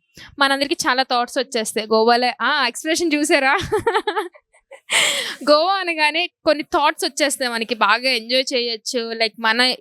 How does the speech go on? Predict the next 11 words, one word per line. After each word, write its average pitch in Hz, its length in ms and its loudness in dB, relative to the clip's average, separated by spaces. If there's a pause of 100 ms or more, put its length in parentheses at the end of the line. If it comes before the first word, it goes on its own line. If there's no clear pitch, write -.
(140)
యూత్ 285 460 -2
అనుకున్నట్టుగానే, 285 1080 0 (300)
ఆ, 226 300 0 (160)
బాగా 233 300 2
దొరుకుతది 254 440 -2
కాబట్టి, 262 680 2
so 294 140 -6
అది 240 240 -4
ఎంజాయ్ 247 420 0
చేయొచ్చు 262 380 -2
అని 269 120 -2